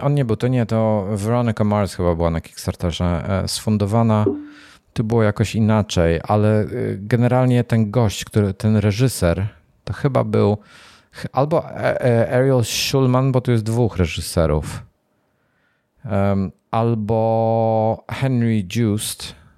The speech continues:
E, to młodzi, no, młodzi, no, trzydzieści dziewięć, trzydzieści osiem lat mają panowie, e, ale oni, oni się przyjaźnili, e, z tym, z,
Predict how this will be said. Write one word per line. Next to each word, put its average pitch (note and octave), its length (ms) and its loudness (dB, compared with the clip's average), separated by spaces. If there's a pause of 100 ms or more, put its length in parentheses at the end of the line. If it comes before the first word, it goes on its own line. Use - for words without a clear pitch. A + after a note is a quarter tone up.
(1200)
E, G2+ 220 2 (100)
to B2 240 0 (140)
młodzi, C3+ 1120 0
no, G2+ 160 2 (160)
młodzi, G2+ 420 0
no, E2 220 -2
trzydzieści - 400 -8
dziewięć, G2 280 2
trzydzieści G#2+ 520 -2
osiem F#2+ 280 -2
lat F#2 180 0
mają D#2+ 220 2
panowie, E2 440 -2 (600)
e, F2+ 340 0
ale G2+ 600 0 (380)
oni, A#2 1000 0
oni B2+ 260 0
się - 220 -2
przyjaźnili, B2 960 -2
e, A2+ 520 2
z - 120 -8
tym, D#2+ 300 -2
z, - 360 -10